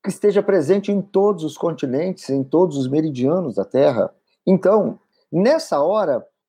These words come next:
é natural que vejamos o pipocar de casas religiosas pra todos os lados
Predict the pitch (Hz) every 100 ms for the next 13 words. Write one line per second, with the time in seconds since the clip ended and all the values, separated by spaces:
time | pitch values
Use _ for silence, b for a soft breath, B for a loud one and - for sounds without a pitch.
0 | _ 156 175 185 190 220 294 277 180 262
1 | 302 185 156 127 110 202 208 131 - -
2 | 170 170 170 165 - 190 180 - 151 180
3 | 170 135 143 123 - 131 139 139 120 117
4 | 104 95 107 147 143 - 123 - 165 151
5 | 127 95 107 139 175 127 -